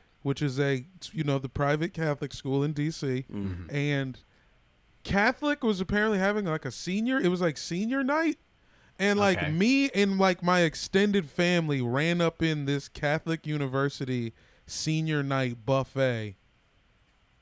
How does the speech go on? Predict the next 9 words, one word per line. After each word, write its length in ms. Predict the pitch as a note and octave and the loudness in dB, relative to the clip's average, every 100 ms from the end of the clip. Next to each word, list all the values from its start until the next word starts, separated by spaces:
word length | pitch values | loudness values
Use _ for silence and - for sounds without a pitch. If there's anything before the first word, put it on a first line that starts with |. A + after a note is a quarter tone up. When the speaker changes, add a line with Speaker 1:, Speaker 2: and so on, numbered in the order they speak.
| _ | _
Speaker 3:
<laughs> 60 | - - - - - _ - - | -6 -6 -10 -14 -18 _ -20 0
Speaker 1:
Like, 240 | D3+ C#3 | 2 4
as 200 | D3+ D3 | 4 4
if 200 | F3 F#3+ | 4 4
we 100 | F#3+ | 2
knew 240 | F3+ F3+ D#3+ | 2 4 4
anybody. 640 | F3+ F#3+ C3+ G#2+ G#2 D3+ - - | 4 2 0 -4 -6 -16 -16 -14
Speaker 2:
Mm-hmm. 200 | D3 C3+ | -8 0
Speaker 1:
Like, 280 | D3 C3 | 0 2